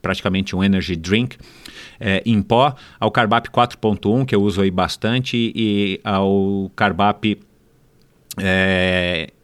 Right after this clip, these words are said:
em pó, né, que nada mais é do que um, um suplemento que te fornece energia que você pode usar durante treinos e competições também. Então, a linha Carbap é uma exclusividade da Probiótica, bem como,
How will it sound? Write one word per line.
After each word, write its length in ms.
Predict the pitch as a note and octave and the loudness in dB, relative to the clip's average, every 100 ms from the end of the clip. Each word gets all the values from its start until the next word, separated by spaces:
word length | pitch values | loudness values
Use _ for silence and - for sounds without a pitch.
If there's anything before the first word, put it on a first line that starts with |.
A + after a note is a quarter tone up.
| _ | _
em 120 | C#3+ | -2
pó, 340 | C3 B2 C#3+ - - | 2 2 0 -4 -6
né, 180 | G#2+ C3 | -2 -2
que 100 | C3 | -2
nada 200 | F#2+ F#2 | -4 -2
mais 220 | F#2 E2+ | -2 -2
é 120 | F#2 | -2
do 140 | F#2 G2 | -2 -4
que 140 | - | -4
um, 340 | F2+ F2+ F2 F2+ | -4 -4 -6 -6
um 60 | |
suplemento 540 | - G2 F2+ E2+ F2+ - | -6 -2 -2 -2 -6 -8
que 80 | |
te 100 | - | -10
fornece 460 | - E2+ F2 - F#2 | -4 -4 -4 -4 -4
energia 440 | F2+ F2 - F2+ | -2 -2 -2 -4
que 100 | E2 | -4
você 180 | F#2 - | -8 -8
pode 220 | F2+ E2+ | -6 -4
usar 180 | E2+ E2+ | -4 -4
durante 320 | E2+ E2+ D#2 | -4 -4 -6
treinos 360 | - F2 E2+ E2 | -6 -6 -4 -6
e 40 | |
competições 680 | G2+ F#2 E2 F#2 - F#2 F2 | -4 -4 -2 -4 -4 -4 -4
também. 380 | - G#2+ E2+ D#2 - - - - - | -2 -2 -2 -6 -10 -18 -16 -10 -4
Então, 400 | G2+ C3 D3 A2+ | 0 2 0 0
a 260 | G#2 G2+ | 2 2
linha 260 | G2+ B2 A#2+ | 2 2 0
Carbap 520 | A#2 G2 A2 A#2+ A2+ | 0 0 2 0 2
é 140 | G#2+ A#2+ | 2 2
uma 120 | A2+ | 0
exclusividade 640 | - G#2 G2 F#2+ F#2+ F2 | -2 -2 0 0 0 0
da 200 | F2+ A#2 | 0 0
Probiótica, 720 | B2 A#2 F#2+ F#2 A2 B2 - A#2+ | 0 -2 0 2 0 0 -4 -2
bem 220 | G#2+ A#2 | 0 0
como, 380 | G#2+ G#2 G#2+ | 2 2 0